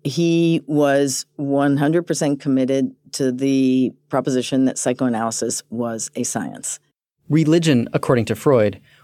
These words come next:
Speaker 2: was not a science at all. Civilization and its Discontents begins with a discussion of religion,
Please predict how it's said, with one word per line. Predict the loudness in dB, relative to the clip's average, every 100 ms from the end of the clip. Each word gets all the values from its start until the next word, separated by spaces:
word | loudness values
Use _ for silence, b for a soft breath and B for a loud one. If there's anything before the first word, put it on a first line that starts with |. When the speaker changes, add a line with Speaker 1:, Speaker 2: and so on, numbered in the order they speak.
| -2
Speaker 2:
was | 0 2
not | 2
a | 2
science | 2 2 2 2
at |
all. | 4 2 -2 -14 _ _ _ _ _ _ -2
Civilization | 2 4 4 4 4 2 2
and | 2
its | 0 0
Discontents | -2 0 0 2 0 -2
begins | -4 -4 0 0 2
with | 0
a | 0
discussion | -2 0 0 0 -2
of | -2
religion, | -4 -6 -10 -14